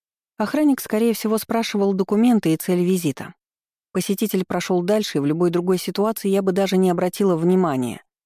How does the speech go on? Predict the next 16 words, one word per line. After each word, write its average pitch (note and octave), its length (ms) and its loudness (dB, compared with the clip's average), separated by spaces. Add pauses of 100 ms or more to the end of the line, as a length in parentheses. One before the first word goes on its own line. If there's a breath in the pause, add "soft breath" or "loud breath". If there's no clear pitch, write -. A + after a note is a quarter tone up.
(760)
Но G#3 60 2
сейчас B3 360 -2
словно G3+ 320 0
что-то G3+ 320 -2
почувствовала D#3+ 720 -2
и D#3+ 100 2
обернулась. D3 680 -4 (1040)
Моргнула, F3 520 2
не C#3 180 2
веря D#3 220 0
своим C#3 360 0
глазам, D3 400 0
и C3 40 0
наши C3+ 260 -4
взгляды D3 380 -2
встретились. - 640 -10